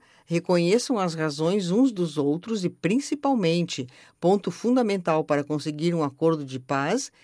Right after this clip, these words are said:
estejam dispostos a colocar em discussão algumas de suas próprias convicções. Esperamos que se realize verdadeiramente a profecia de Isaías. "Devem fundir suas espadas para fazer bicos de arado,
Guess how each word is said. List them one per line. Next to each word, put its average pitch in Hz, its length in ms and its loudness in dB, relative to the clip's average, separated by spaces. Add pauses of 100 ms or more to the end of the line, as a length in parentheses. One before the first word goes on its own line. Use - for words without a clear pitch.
(200)
estejam 254 520 2
dispostos 185 720 -2
a 170 60 0
colocar 156 420 -2
em 202 120 0
discussão 156 720 -2 (260)
algumas 170 520 2
de 175 140 -6
suas 156 340 -4
próprias 208 480 -2
convicções. 160 960 -4 (560)
Esperamos 180 600 4
que 196 100 -4
se 175 140 -4
realize 160 500 0
verdadeiramente 185 1160 2 (220)
a 240 100 -2
profecia 175 600 0
de 143 120 -4
Isaías. 147 720 0 (380)
"Devem 214 440 6
fundir 180 420 2
suas 170 340 0
espadas 202 680 2
para 196 240 4
fazer 170 340 2
bicos 175 400 -2
de 170 120 0
arado, 139 520 0